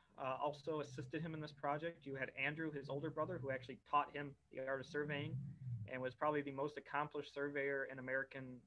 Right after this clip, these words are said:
history, at least early on, uh, as he was the Surveyor General even of the United States, and, uh, was the one who actually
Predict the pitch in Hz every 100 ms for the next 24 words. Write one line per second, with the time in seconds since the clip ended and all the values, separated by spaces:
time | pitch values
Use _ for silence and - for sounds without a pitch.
0 | _ 143 143 147 143 135 127 135 - 143
1 | 135 123 139 151 160 _ _ _ _ _
2 | - 123 - 123 123 - - 139 139 139
3 | _ _ _ _ _ - 131 131 123 -
4 | 117 147 139 135 123 131 151 147 156 147
5 | 147 143 143 143 160 - - - 120 117
6 | 117 120 _ _ _ _ _ - 127 120
7 | 120 127 131 131 151 139 156 156 -